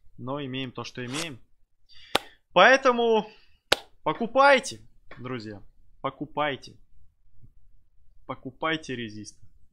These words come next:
Если уж не играете на самой пушке, и она вам не особо нравится, или вы ее не имеете, и не хотите рисковать, что, например, вы ее купите, а ее потом занерфят, резист лучше купите точно.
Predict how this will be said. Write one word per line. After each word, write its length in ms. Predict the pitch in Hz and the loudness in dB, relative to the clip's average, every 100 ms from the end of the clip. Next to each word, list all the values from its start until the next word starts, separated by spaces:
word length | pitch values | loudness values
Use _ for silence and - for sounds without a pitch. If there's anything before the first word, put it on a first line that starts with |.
| - - - - | -20 -20 -20 -18
Если 420 | 117 123 151 131 123 | -10 -8 -8 -8 -10
уж 280 | 120 - | -10 -12
не 200 | 120 123 | -12 -12
играете 440 | 117 127 135 127 120 | -8 -4 -4 -4 -10
на 100 | 113 | -12
самой 300 | - 123 120 | -10 -10 -12
пушке, 420 | - 190 - 107 - - - - - - - - - - | -12 -14 -16 -20 -20 -20 -20 -20 -20 -20 -20 -20 -20 -14
и 60 | 131 | -10
она 200 | 131 127 | -8 -8
вам 200 | 117 117 | -8 -10
не 80 | 120 | -12
особо 320 | 117 120 120 | -12 -10 -10
нравится, 440 | 120 120 107 - | -8 -8 -10 -12
или 60 | 113 | -12
вы 160 | 113 117 | -10 -10
ее 120 | 113 | -10
не 200 | 117 120 | -12 -12
имеете, 420 | 156 175 131 104 - - - _ - - | -12 -12 -14 -18 -20 -20 -20 _ -20 -14
и 80 | 131 | -10
не 80 | 135 | -8
хотите 400 | 135 - 127 123 | -8 -10 -10 -12
рисковать, 380 | 117 131 131 113 | -10 -6 -6 -8
что, 160 | - | -12
например, 420 | 110 113 113 113 | -14 -14 -12 -12
вы 120 | 110 113 | -10 -12
ее 100 | 110 | -12
купите, 400 | 117 110 104 113 | -14 -14 -14 -12
а 20 | |
ее 160 | 113 | -10
потом 260 | 110 113 113 | -12 -14 -14
занерфят, 440 | 117 175 214 - - - - - - - - - _ - | -12 -12 -14 -16 -18 -16 -16 -18 -18 -20 -20 -20 _ -16
резист 400 | 120 135 147 139 | -12 -10 -10 -12
лучше 260 | 127 120 - | -12 -12 -14
купите 380 | 120 - 110 113 | -14 -14 -16 -16
точно. 420 | 110 107 - | -14 -14 -14